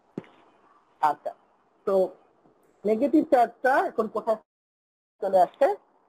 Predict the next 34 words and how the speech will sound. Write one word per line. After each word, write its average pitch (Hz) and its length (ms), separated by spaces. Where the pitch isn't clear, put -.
দুইটা 202 260
স্বর্ণের 214 400
পাতে 190 220
চলে 175 200
আসছে। - 200
Just 208 200
simply 277 260
চিন্তা 269 200
করো, 131 160
দুইটা 302 260
স্বর্ণের 202 360
পাত, 120 200
তো 160 80
দুইটা 214 240
স্বর্ণের 214 300
পাত 226 120
প্রথমে 240 260
কাছাকাছি 220 500
অবস্থা, 175 240
আমি, 202 180
আমি 226 140
জিনিসটা 254 220
উল্টা 262 260
করে 190 160
দেখাচ্ছি, - 340
ঠিক 254 160
আছে? - 120
তো - 40
দুইটা 226 260
স্বর্ণের 240 280
পাত 277 100
কাছাকাছি 262 440
ছিল, 160 160
but 285 120